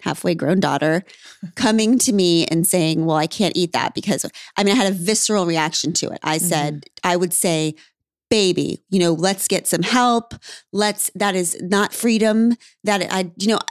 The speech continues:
Speaker 1: and and so I'm saying that, this visceral reaction to what I would say to my girl. And that's the moment where I was like,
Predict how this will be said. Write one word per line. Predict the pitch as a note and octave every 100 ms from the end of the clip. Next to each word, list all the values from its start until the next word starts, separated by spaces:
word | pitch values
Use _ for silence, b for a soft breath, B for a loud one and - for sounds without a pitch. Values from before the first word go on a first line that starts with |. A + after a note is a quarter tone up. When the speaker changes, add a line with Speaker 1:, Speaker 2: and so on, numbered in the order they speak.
| - -
Speaker 1:
and | C4 A#3+ - _ _ C4
and | B3+
so | - C4
I'm | A#3+
saying | A3+ - C#4+ F4 D4 G#3+
that, | F3+ E3+ F3+ - -
this | F#3+ A3+ A3+
visceral | F#3+ - D4 E4+ G#4+ F4 B3+
reaction | G#3+ A#3+ C#4 - A3
to | B3
what | G3+ G#3+
I | G3+
would | G3 F#3+
say | A3
to | G3+
my | F#3 F3 E3+
girl. | - G#3+ C#4 D4 - - C4 - _ _ _ _ _ _ _ _ _ _ _ _ _ _ _ -
And | A#3+ A#3
that's | B3 D4+
the | -
moment | C4+ C4+ D4 C4
where | A#3+
I | A3
was | A3
like, | G#3+ -